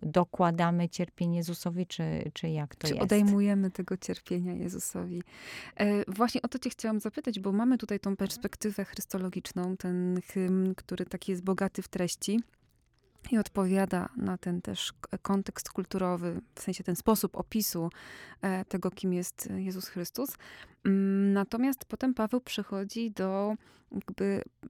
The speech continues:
Speaker 2: przejścia z teorii do praktyki, to znaczy ta wizja, kim on jest i co zrobił i jaki jest Boży zamysł, bo tak naprawdę można tu mówić o takim właśnie Bożym zamyśle, mm,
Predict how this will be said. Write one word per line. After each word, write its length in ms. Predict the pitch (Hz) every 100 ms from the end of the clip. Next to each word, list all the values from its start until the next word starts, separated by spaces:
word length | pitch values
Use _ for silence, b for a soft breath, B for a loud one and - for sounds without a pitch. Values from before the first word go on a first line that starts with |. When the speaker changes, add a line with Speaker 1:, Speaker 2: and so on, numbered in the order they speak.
| - -
Speaker 2:
przejścia 380 | - 240 - 226
z 100 | -
teorii 440 | - - 220 233
do 80 | 208
praktyki, 520 | - 214 - 208 -
to 100 | 160
znaczy 440 | 156 175 - 185 180 B B B 277 -
ta 260 | 202 202
wizja, 420 | 196 269 240 214
kim 260 | 190 - 214
on 180 | 196 190
jest 500 | 170 170 226 - -
i 80 | 202
co 160 | 196
zrobił 580 | 185 190 190 175 175 170 -
i 100 | 180
jaki 300 | 190 - 185
jest 180 | 180 175
Boży 320 | 190 220 196
zamysł, 420 | 185 196 180 170 -
bo 80 |
tak 160 | - -
naprawdę 320 | 208 220 214
można 220 | 208 202
tu 100 | 196 196
mówić 260 | 208 196 -
o 80 |
takim 480 | - 185 - 185 185
właśnie 280 | 185 175 190
Bożym 360 | 180 190 180 180
zamyśle, 640 | 190 190 185 - 185 262 B B B B B -
mm, 440 | 214 208 202 202